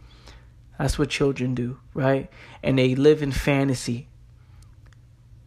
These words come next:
Because, of course, you know, you start believing Santa's real, the tooth fairy is real, um,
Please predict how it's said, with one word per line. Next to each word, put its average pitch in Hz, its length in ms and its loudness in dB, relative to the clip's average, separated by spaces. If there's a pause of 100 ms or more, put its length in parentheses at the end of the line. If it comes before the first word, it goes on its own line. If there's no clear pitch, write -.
(720)
Because, 131 220 0
of 131 120 -2
course, 143 380 2
you 151 60 -8
know, 139 80 -2
you 135 60 -2
start 131 220 -2
believing 131 340 0
Santa's 147 480 0
real, 147 540 2 (340)
the 139 200 4
tooth 165 320 0
fairy 151 440 4
is 139 260 -2
real, 143 500 2 (300)
um, 127 580 0